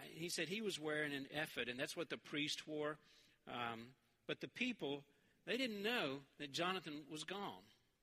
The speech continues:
They didn't know. Nobody missed him yet. 'Cause there's a lot of people around, and it's kinda like your kids, you know, you look around and think, "Where did,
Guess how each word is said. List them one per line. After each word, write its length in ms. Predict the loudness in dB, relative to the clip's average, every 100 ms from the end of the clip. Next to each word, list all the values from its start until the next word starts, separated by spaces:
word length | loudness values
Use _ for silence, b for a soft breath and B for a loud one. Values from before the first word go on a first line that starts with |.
| _ _ _ _ _ _ _
They 60 | -4
didn't 140 | 0
know. 200 | 2 0
Nobody 260 | 2 2 2
missed 280 | 2 2 2
him 120 | 0
yet. 160 | 0 0
'Cause 100 | -4
there's 140 | 0
a 40 |
lot 220 | 2 2 2
of 80 |
people 320 | 2 0 0 0
around, 580 | 6 8 8 6 2 B B B
and 80 | 0
it's 80 | 2
kinda 180 | 4 4
like 180 | 4 4
your 120 | 2
kids, 440 | 4 4 4 2
you 80 | 0
know, 120 | 4
you 160 | 4 4
look 160 | 2
around 120 | 0 0
and 80 |
think, 180 | 0 0
"Where 140 | 2 2
did, 160 | 0